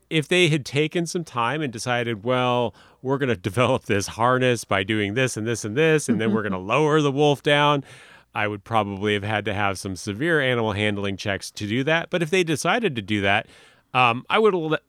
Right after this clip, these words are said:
Speaker 1: I would have allowed them to bring along the wolf. Uh, but it, it, it's, it's a matter of, of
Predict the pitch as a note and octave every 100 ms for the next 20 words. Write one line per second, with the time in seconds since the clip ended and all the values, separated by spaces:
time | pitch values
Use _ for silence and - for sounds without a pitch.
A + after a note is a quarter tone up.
0 | _ _ C#3+ D#3 C#3+ A#2+ A2+ C3+ G3 C#3+
1 | B2 G2+ A2+ A2+ A2 G#2 G#2 G#2 F#2 F#2
2 | F2+ F#2 - - G#2 F#2+ A#2 B2 G#2 C3
3 | B2+ C3+ C3 - - C3 A#2 B2+ A#2+ B2
4 | C3 C3 A#2 A2+ A2 G#2 - - _ _
5 | - G#2 G2+ F#2+